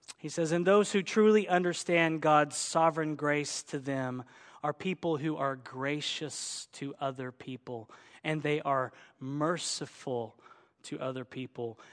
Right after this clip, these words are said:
because they know the mercy that has been shown to them undeservedly." The truth will go bad on you. Get this. The truth will go bad on you. The truth that we've seen in,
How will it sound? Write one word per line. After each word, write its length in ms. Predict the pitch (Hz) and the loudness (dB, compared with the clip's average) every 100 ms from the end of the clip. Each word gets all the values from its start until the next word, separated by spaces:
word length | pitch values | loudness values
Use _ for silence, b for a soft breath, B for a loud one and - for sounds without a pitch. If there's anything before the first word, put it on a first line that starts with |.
| B | B
because 440 | 165 175 175 147 | -2 4 4 4
they 260 | 135 185 196 | 6 8 8
know 380 | 185 170 165 165 | 8 6 6 6
the 120 | 147 | 2
mercy 680 | 139 143 151 151 - 160 156 | 0 0 0 0 -4 -4 -4
that 160 | 143 131 | -6 -6
has 220 | 135 127 | -6 -6
been 200 | 147 131 | -6 -8
shown 460 | - - 165 160 156 | -6 -4 -4 -4 -6
to 200 | - 135 | -8 -6
them 420 | 131 147 147 151 - | -2 -2 -2 -4 -8
undeservedly." 1500 | 156 147 147 147 156 - - 147 123 127 123 120 110 113 104 _ _ _ _ _ B B B | -4 -2 -2 -4 -8 -14 -12 -10 -6 -4 -4 -8 -12 -12 -14 _ _ _ _ _ B B B
The 120 | 151 156 | -4 -2
truth 640 | - - 226 233 233 - | -2 0 4 4 2 -2
will 280 | 180 175 180 | -2 0 0
go 260 | 170 165 | 0 -2
bad 500 | 151 135 147 143 131 | -2 -4 0 0 0
on 280 | 147 127 123 | -2 -8 -8
you. 260 | 117 107 101 - | -10 -12 -14 -10
Get 200 | 185 - | -10 -8
this. 440 | 139 113 - - - B B - | -10 -10 -12 -16 -16 B B -4
The 100 | 160 | -4
truth 600 | - - 233 240 240 - B B | -2 4 6 6 4 -2 B B
will 160 | 175 | 2
go 260 | 180 175 156 | 4 4 2
bad 540 | 135 185 185 208 208 196 | 0 -2 2 4 4 2
on 300 | 180 175 165 | 4 4 2
you. 180 | 151 135 | -2 -4
The 140 | 123 | -4
truth 260 | 135 226 240 | 0 2 6
that 100 | 240 | 4
we've 200 | 226 196 | 4 2
seen 260 | - 240 214 | 4 6 6
in, 160 | 196 | 4